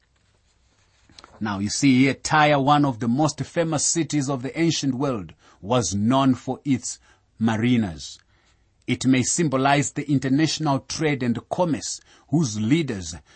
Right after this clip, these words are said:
do not seek to serve God or humanity, but seek only the selfish accumulation of wealth. Now, the picture here is that the ships coming home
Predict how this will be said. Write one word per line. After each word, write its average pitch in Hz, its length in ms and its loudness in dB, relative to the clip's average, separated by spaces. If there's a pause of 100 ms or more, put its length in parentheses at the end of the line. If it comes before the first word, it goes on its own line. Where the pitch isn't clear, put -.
(240)
do 113 200 0
not 127 260 0
seek - 400 -4
to 131 100 -6
serve 104 440 -4
God 120 440 0
or 104 320 -6 (160)
humanity, 101 680 0
but 92 280 -10
seek - 340 -4 (140)
only 170 320 0
the 135 160 -4
selfish 156 580 -2
accumulation 120 880 -6 (380)
of - 300 -8
wealth. 101 560 -4 (480)
Now, 123 300 2
the 110 140 -8
picture - 440 -6
here 131 280 -2
is 113 200 -4
that 117 280 -4
the - 80 -4
ships - 440 -4
coming 170 460 0
home 107 400 0